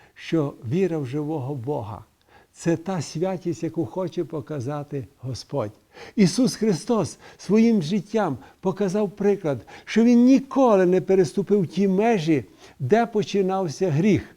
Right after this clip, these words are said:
І написано, що Він був випробуваний у всьому, окрім гріха. Звичайно, про нас так сказати не можна. Ми були випробувані і падали. Але не дивлячись на це, смерть Ісуса,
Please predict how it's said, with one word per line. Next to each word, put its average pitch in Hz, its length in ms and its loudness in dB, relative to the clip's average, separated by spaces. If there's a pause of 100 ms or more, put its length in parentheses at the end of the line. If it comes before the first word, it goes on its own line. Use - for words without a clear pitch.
(340)
І 165 80 2
написано, 185 540 -2
що - 140 -4
Він 214 140 2
був 202 220 2
випробуваний 196 640 2
у 180 60 0
всьому, 190 540 -2
окрім 175 460 -2
гріха. 151 460 -2 (260)
Звичайно, 131 600 -4 (480)
про 147 200 -4
нас 165 280 -4
так 139 220 -14
сказати 131 640 -6 (140)
не 127 160 -8
можна. 107 440 -10 (460)
Ми 156 120 -2
були 151 260 2
випробувані 151 800 -4 (140)
і 147 100 -2
падали. 131 800 -8 (460)
Але 170 200 2
не 175 120 4
дивлячись 170 600 2
на 160 120 -2
це, 127 300 -8 (260)
смерть 175 540 -6
Ісуса, 131 600 -8